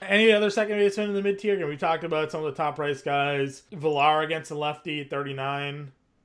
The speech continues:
Maybe can be a spot. John Segura is thirty-six.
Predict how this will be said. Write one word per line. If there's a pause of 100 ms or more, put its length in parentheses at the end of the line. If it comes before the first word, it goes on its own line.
(680)
Maybe
can
be
a
spot. (580)
John
Segura
is
thirty-six.